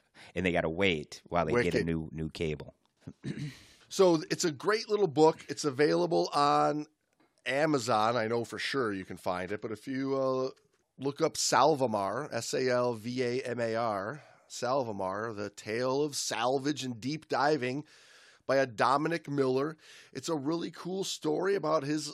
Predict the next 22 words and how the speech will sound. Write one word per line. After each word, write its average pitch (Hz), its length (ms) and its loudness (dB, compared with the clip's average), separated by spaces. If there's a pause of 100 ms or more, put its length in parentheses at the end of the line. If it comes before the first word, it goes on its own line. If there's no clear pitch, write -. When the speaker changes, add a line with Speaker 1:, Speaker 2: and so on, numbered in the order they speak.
Speaker 2:
Uncle 156 380 -2
Brian. 147 800 -2
It, 151 220 -6 (180)
it 123 80 -14 (720)
takes 165 260 -2
place 160 460 -2
between 160 420 -4
nineteen 147 420 0
seventy 151 500 -2
and 143 80 -2
nineteen 139 300 -4
seventy, 139 400 -4 (400)
or 117 320 0
seventy 147 540 -2
and 123 160 -4
eighty-four, 143 540 -2
basically, 139 460 -4
like, 151 180 -8
it's 131 180 -12
like - 200 -14
fourteen-year 147 720 -2
run 135 540 0